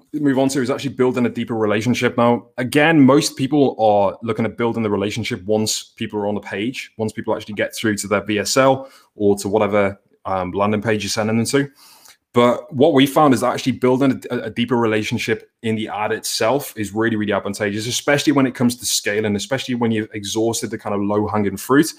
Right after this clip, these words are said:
and you're looking to actually get more people to access a bigger marketplace. One thing that most people come into, into, um,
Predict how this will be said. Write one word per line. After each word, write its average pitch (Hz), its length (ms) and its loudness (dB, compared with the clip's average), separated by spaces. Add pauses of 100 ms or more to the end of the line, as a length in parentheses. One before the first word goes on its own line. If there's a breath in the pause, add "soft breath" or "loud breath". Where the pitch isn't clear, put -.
(340 loud breath)
and 110 100 0
you're 117 100 2
looking 117 220 2
to 120 100 0
actually 107 220 -4
get 107 100 0
more 110 400 4
people 104 280 -6
to - 100 -10 (100)
access 107 400 -6
a 110 60 -12
bigger 104 180 -4
marketplace. 101 560 2 (280 loud breath)
One 139 140 6
thing 165 260 2
that 135 160 4
most 123 520 6
people 127 300 -4
come 117 180 -4
into, 104 600 -2
into, 104 600 -8
um, 98 480 -6